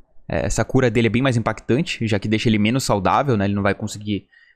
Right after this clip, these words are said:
recuperar o seu H P com tanta facilidade como antes, como anteriormente. A velocidade de movimento adicional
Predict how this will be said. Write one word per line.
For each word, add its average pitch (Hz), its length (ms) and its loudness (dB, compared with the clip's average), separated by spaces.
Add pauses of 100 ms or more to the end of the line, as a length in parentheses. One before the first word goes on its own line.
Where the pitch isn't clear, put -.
(120)
recuperar 110 400 0
o 120 60 0
seu 117 120 2
H 101 140 0
P 110 140 2
com 110 120 -2
tanta 107 220 0
facilidade 104 600 0
como 151 360 2
antes, 147 340 0
como 110 160 0
anteriormente. 107 600 0 (380)
A 151 60 0
velocidade 196 340 2
de 190 60 4
movimento 180 540 4
adicional 156 840 0